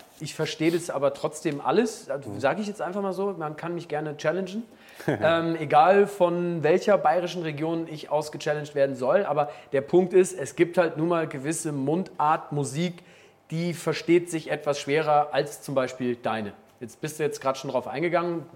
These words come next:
Speaker 1: du wirst auch woanders, ähm, gespotified und möglicherweise sind auch woanders Konzerte.
Speaker 2: Ja.
Speaker 1: Ist das so komplett über Deutschland verteilt oder ist es schon ein, ein starker Fokus in Bayern, klar erkennbar?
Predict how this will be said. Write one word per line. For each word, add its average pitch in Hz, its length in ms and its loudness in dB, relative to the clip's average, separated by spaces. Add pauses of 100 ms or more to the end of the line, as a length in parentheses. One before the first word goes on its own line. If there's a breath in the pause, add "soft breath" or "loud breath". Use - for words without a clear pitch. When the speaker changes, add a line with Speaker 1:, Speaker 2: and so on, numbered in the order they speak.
Speaker 1:
du 120 160 -10
wirst 160 260 -4
auch 139 200 4
woanders, 147 500 -2 (440 loud breath)
ähm, 135 320 -4
gespotified 185 920 -2
und 147 220 -10
möglicherweise 147 720 -2
sind 147 200 -8
auch 131 160 -2
woanders 139 380 -4
Konzerte. 170 680 0 (200 loud breath)
Speaker 2:
Ja. 113 160 -6
Speaker 1:
Ist 160 200 -4
das 160 140 2
so 151 100 -2
komplett 160 640 0
über 160 180 0
Deutschland 143 380 2
verteilt 139 480 0
oder 151 160 -2
ist 151 160 -8
es 147 60 -8
schon 170 460 0
ein, 147 180 -8 (300 loud breath)
ein 139 80 -8
starker 151 480 0
Fokus 151 500 -4 (280)
in 139 200 -8
Bayern, 113 400 -4 (220)
klar 120 200 -2
erkennbar? 104 420 -8